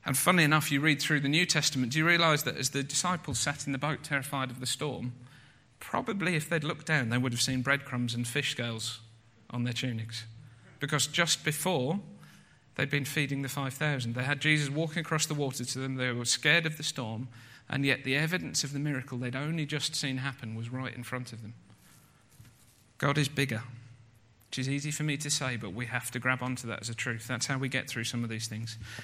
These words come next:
Worship. Joseph worshipped with his integrity. I said that earlier on. That's in chapter thirty-nine, verses eight and nine. "I'm trusted, so how can I do this wicked thing against God?" Annie Johnson Flint, I'm gonna read you part of her hymn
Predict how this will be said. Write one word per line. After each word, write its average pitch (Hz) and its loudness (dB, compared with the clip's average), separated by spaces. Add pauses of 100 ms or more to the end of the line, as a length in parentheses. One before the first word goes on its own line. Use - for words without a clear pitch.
(100)
Worship. 165 6 (1600)
Joseph 156 6
worshipped 147 2
with 135 -6
his 135 -4
integrity. 135 0
I 123 -4
said 135 -2
that 127 -2
earlier 127 2
on. 120 0
That's - -2
in 131 -2
chapter - -4
thirty-nine, 123 -4
verses 123 0
eight 127 -2
and 117 0
nine. 117 -2
"I'm 143 0
trusted, 127 -2
so 123 -4
how 131 -4
can 135 -4
I 131 -2
do 131 -2
this 127 -4
wicked 123 -4
thing 131 -4
against 123 -4
God?" 120 -4 (600)
Annie 165 6
Johnson 135 2
Flint, 131 0
I'm 131 2
gonna 131 2
read 139 0
you 123 0
part 127 -4
of 123 -4
her 120 -2
hymn 117 -2